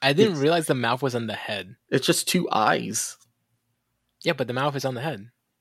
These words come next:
Speaker 1: Like, on the top of the head.
Speaker 2: Is it really?
Speaker 1: Yeah. <laughs> That's what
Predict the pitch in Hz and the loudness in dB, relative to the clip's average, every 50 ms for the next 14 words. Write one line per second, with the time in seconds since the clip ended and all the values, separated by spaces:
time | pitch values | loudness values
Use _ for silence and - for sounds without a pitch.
0 | _ _ _ _ _ _ - 135 - - 139 131 120 - - 135 127 123 110 107 | _ _ _ _ _ _ -14 -8 -4 -2 -2 -2 -2 -2 -2 -4 -2 -4 -8 -8
1 | 117 113 101 117 127 - _ _ _ _ _ _ _ - 135 - 240 - 123 123 | -8 -10 -12 -12 -16 -20 _ _ _ _ _ _ _ 2 6 6 6 6 6 4
2 | 123 123 131 175 262 320 294 - _ _ _ _ _ _ _ _ _ _ _ _ | 4 4 4 2 0 -2 -6 -10 _ _ _ _ _ _ _ _ _ _ _ _
3 | _ _ _ _ _ _ _ _ _ _ _ _ _ _ _ _ _ _ _ _ | _ _ _ _ _ _ _ _ _ _ _ _ _ _ _ _ _ _ _ _
4 | _ _ _ _ _ _ _ _ _ _ _ _ _ _ - 151 160 170 - - | _ _ _ _ _ _ _ _ _ _ _ _ _ _ 4 8 8 8 8 6
5 | - - - - - - - - _ _ - - 185 180 - - 180 180 - - | 2 -4 -6 -10 -14 -20 -20 -20 _ _ 6 8 8 8 6 4 4 4 4 4
6 | - | 2